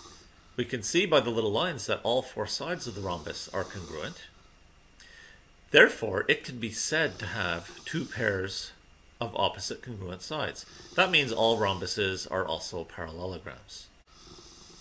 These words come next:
The definition of a rhombus is a quadrilateral that has four congruent sides.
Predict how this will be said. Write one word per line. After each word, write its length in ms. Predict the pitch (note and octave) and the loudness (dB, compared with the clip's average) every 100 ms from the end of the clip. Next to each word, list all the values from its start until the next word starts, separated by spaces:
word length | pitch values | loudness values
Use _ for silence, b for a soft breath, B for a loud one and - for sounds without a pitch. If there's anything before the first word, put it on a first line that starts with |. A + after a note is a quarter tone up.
| - - - E3+ E3 - - - - - b b b b b b b b - - - | -16 -18 -16 -16 -16 -16 -16 -20 -20 -20 b b b b b b b b -20 -20 -8
The 60 | C3 | 4
definition 560 | A#2 B2+ A2+ G2+ - G#2 | 8 6 4 -4 -2 -4
of 100 | - | 0
a 80 | |
rhombus 480 | F#2 D3 E3+ F#2 - | 4 4 4 0 0
is 360 | - F#2 F#2 F#2+ | 0 2 2 -2
a 120 | - | -8
quadrilateral 800 | - A#2+ C#3+ D3 A2 F#2 F#2 G2 | -2 -2 2 2 2 0 -2 -4
that 180 | G2 F2+ | -4 -4
has 220 | G2 - | -4 -4
four 260 | - G#2 | -2 -2
congruent 480 | F#2+ A2 F2+ F2+ F2 | 0 -4 -8 -8 -8
sides. 600 | - D3 A#2+ - - - | -2 2 2 0 -6 -14